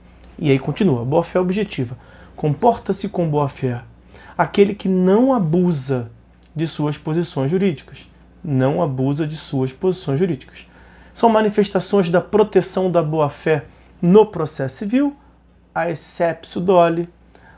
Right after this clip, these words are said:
a venire contra factum proprium, a inalegabilidade de nulidades formais, a proibição de um comportamento contraditório.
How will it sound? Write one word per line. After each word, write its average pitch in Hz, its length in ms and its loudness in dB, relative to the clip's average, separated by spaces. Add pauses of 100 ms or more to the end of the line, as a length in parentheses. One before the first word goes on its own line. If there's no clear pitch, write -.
a 156 80 0
venire 180 480 2
contra 175 320 -2
factum 165 580 -4 (160)
proprium, 165 600 -2 (1700)
a 165 200 4
inalegabilidade 165 1600 2
de 165 140 -4
nulidades 143 640 -2
formais, 156 1160 -4 (1800)
a 151 80 0
proibição 190 880 2
de 180 80 -2
um - 20 -8
comportamento 156 1000 -4 (480)
contraditório. 139 920 -2